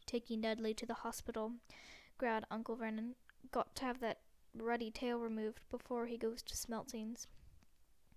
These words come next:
Harry woke at five o'clock the next morning and was too excited and nervous to go back to sleep. He got up and pulled on his jeans because he didn't want to walk to, into the station in his ro-, wizard's robe,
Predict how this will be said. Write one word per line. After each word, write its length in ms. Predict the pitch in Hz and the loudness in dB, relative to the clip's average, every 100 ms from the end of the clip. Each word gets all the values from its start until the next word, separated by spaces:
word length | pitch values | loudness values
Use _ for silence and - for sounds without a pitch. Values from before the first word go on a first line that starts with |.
| - - - - - - | -20 -18 -16 -16 -14 -6
Harry 340 | - 339 370 381 | 4 6 8 8
woke 280 | 294 277 | 8 8
at 140 | 247 - | 4 2
five 220 | 254 247 | 4 4
o'clock 360 | 285 269 247 - | 2 0 -2 0
the 80 | |
next 300 | 233 226 - | 0 0 0
morning 380 | 226 220 214 220 | 0 0 0 0
and 80 | 220 | 0
was 160 | 226 - | -2 0
too 160 | 311 | 2
excited 420 | - - 247 247 | 2 2 2 2
and 140 | 226 220 | 0 2
nervous 260 | 226 220 | 2 0
to 100 | - | -2
go 120 | 226 226 | -2 0
back 240 | 208 - | 0 2
to 80 | 226 | 2
sleep. 340 | - 214 202 - - - - - - - | 2 0 -4 -8 -18 -18 -16 -16 -16 -6
He 160 | - | 2
got 240 | 320 269 254 | 10 10 10
up 140 | 254 | 6
and 180 | - 262 | 0 -2
pulled 240 | - 302 | 2 4
on 180 | 320 285 | 4 2
his 180 | 311 294 | 0 -2
jeans 420 | - 220 208 226 | 0 -2 -2 -6
because 320 | - - 240 | -6 -2 -2
he 60 | 240 | 0
didn't 240 | 254 254 | 0 2
want 180 | 262 220 | 0 -2
to 60 | - | 0
walk 300 | 240 233 - | 0 0 -2
to, 120 | - - | -8 -6
into 220 | 233 - | -6 -2
the 80 | 240 | -2
station 500 | - 240 233 - 214 | 0 0 0 -2 -4
in 140 | 214 | -4
his 300 | 214 247 247 | -4 -4 -4
ro-, 220 | 247 233 214 - | 2 2 2 2
wizard's 420 | 254 240 220 - | 2 4 2 0
robe, 360 | 226 214 214 | 0 2 2